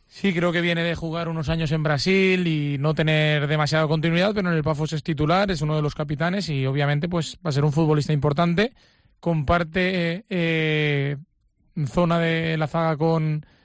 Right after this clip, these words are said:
con un español, con David Goldar, que estuvo en el Ibiza mucho tiempo, eh, y el entrenador también es español, el ex segundo entrenador de Unai Emery,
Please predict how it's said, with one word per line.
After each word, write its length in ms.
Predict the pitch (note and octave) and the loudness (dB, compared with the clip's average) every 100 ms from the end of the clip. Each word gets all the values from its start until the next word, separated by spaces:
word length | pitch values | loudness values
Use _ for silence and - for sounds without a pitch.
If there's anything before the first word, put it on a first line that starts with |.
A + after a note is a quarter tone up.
| _ _ _ | _ _ _
con 280 | E3 D#3+ D#3 | 0 0 2
un 200 | E3 D#3+ | 2 0
español, 480 | D3 D#3+ E3 F#3+ G3 | 0 0 2 2 0
con 120 | E3 | -2
David 200 | D3+ D#3 | 0 0
Goldar, 420 | D3 D#3 F3 G3+ _ _ | 0 2 0 -2 _ _
que 200 | E3 D3 | -8 -8
estuvo 280 | - D#3+ | -4 -2
en 60 | D#3+ | 0
el 180 | D#3+ D#3 | 0 0
Ibiza 460 | D#3 D3+ D#3 D#3 | 0 0 2 2
mucho 240 | D#3 D#3 D3+ | 2 0 2
tiempo, 500 | E3+ F3 F3 G#3 A#3+ - - _ _ _ | 2 0 2 0 -2 -14 -20 _ _ _
eh, 580 | E3+ D#3+ D3+ D3 C#3+ F3 | -10 -8 -8 -8 -10 -4
y 80 | F3 | -2
el 80 | D#3+ | 0
entrenador 380 | D3+ D3+ D3 | 0 0 0
también 220 | F3 F#3+ F3 | 2 2 0
es 40 | |
español, 460 | C#3+ D3+ F#3+ G3+ D#3 | 0 0 2 0 -2
el 280 | D3 D3 D#3 | -8 -6 -6
ex 280 | D#3 - - _ _ | -6 -10 -16 _ _
segundo 420 | - D#3+ D3+ E3 E3+ | -4 0 2 2 2
entrenador 480 | E3 E3 E3 E3 | 2 0 0 0
de 160 | D#3 E3 | 0 0
Unai 260 | D#3+ E3 D#3+ | 2 2 2
Emery, 420 | E3 F3+ A3 | 2 0 0